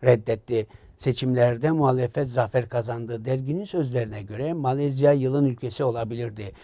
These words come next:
Fakat yeni başbakan Mahathir Muhammed'in ülkedeki ırksal uyuşmazlığı ortadan kaldırmak için hiçbir çabada bulunmaması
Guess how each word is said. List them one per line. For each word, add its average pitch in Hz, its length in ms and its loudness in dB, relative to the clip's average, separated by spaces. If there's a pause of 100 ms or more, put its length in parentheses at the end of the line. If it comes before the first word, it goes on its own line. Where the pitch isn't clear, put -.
(180)
Fakat 127 420 2
yeni 131 300 0
başbakan 143 680 0 (300)
Mahathir 135 540 0
Muhammed'in 123 680 -2
ülkedeki 135 680 -2
ırksal 170 380 0
uyuşmazlığı 139 680 0
ortadan 131 440 2
kaldırmak 135 580 2
için 143 220 -2
hiçbir 135 400 2
çabada 131 500 0
bulunmaması 147 720 0